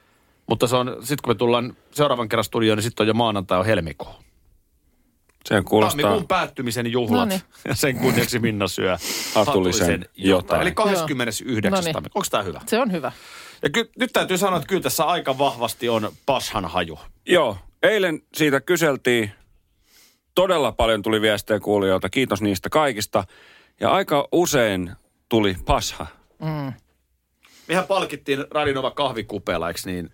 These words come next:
Speaker 1: ne, jotka
Speaker 2: Kyllä.
Speaker 1: tätä ehdotti. Ja kun ajatellaan, että viime vuonna, ö, koska siis edelleen, ö,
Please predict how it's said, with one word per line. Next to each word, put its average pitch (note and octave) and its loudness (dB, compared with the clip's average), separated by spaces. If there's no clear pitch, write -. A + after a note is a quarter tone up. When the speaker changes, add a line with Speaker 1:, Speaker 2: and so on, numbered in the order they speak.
Speaker 1:
ne, F#2+ -6
jotka F2+ -2
Speaker 2:
Kyllä. C3+ 2
Speaker 1:
tätä G2 -4
ehdotti. F2+ -10
Ja D3+ 0
kun G3 -2
ajatellaan, G3 0
että D3+ -4
viime F3+ -2
vuonna, A#2+ -2
ö, A#2 -2
koska F3+ -2
siis C3+ -2
edelleen, G#2+ -2
ö, F2+ -2